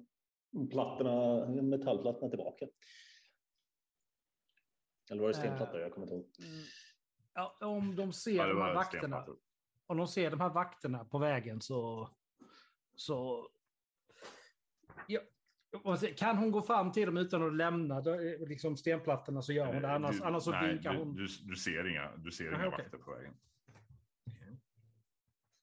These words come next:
Speaker 3: Du ser däremot vakter när ni kommer igenom, eh,
Speaker 2: Mm.
Speaker 3: hela trädgården.
Speaker 2: Eh, har ni sett en tredje av vårt sällskap?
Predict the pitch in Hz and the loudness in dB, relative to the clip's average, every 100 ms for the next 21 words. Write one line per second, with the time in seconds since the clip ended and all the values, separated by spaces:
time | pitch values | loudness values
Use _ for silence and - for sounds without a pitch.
0 | - 95 90 87 82 87 87 - 82 78 | -8 -6 -4 -2 0 0 -2 -2 -2 -2
1 | 80 82 78 - 78 76 73 71 78 73 | -6 -4 -6 -6 -10 -8 -12 -8 -6 -4
2 | 71 69 _ - 80 78 80 71 65 64 | -6 -8 _ -14 -10 -4 -4 -4 -8 -14
3 | _ - - - 143 147 120 - 113 120 | _ -12 -10 -4 -4 -4 -6 -6 -8 -8
4 | 127 127 _ - - _ _ _ _ _ | -12 -16 _ -20 -20 _ _ _ _ _
5 | _ - - 123 120 123 123 127 127 127 | _ -12 -2 2 4 4 4 2 2 0
6 | - 175 160 143 135 127 127 113 117 113 | 0 2 2 2 0 -2 -4 -6 -12 -18
7 | _ _ - 220 - 175 170 - 185 175 | _ _ 0 2 2 2 2 2 2 4
8 | 147 135 135 160 - 202 170 143 - 165 | 2 0 2 2 2 0 0 0 0 0
9 | 127 | 0